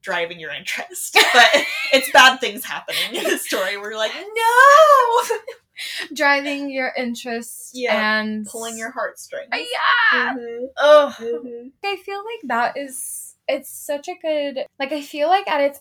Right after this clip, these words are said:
Speaker 2: essence, like, that is a love story.
Speaker 1: It was such a love story.
Speaker 2: Like, I
Speaker 1: Such a love story.
Speaker 2: Yeah,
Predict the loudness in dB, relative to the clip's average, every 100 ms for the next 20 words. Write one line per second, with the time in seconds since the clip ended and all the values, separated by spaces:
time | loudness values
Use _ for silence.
0 | _ -14 -12 -14 -14 -16 -18 -16 -14 -6
1 | -4 -4 -8 -14 -14 -16 -16 -16 -14 -14
2 | -14 -14 -16 -20 -18 -18 -16 -4 -2 -2
3 | -4 -6 -6 -6 -6 -8 -10 -10 -12 -14
4 | -14 -16 -6 -2 -2 -2 -4 -6 -4 -2
5 | -4 -8 -10 -10 -10 -10 -4